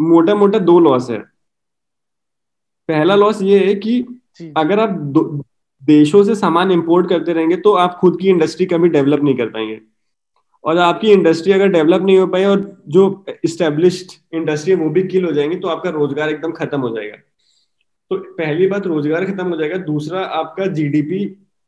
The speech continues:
Speaker 1: गिरता चला जाएगा क्योंकि आपका जो सकल घरेलू उत्पाद है,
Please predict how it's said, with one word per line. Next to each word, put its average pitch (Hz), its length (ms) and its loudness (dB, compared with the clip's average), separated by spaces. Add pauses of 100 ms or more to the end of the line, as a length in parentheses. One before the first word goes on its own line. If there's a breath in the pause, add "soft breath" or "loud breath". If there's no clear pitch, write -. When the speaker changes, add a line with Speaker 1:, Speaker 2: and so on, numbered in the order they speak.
(340)
Speaker 1:
गिरता 151 420 -4
चला 175 220 -4
जाएगा 165 220 -2
क्योंकि 185 320 -4
आपका 175 280 -4
जो 196 120 -4
सकल 175 320 -4
घरेलू 165 380 0
उत्पाद 156 420 -2
है, 107 160 -8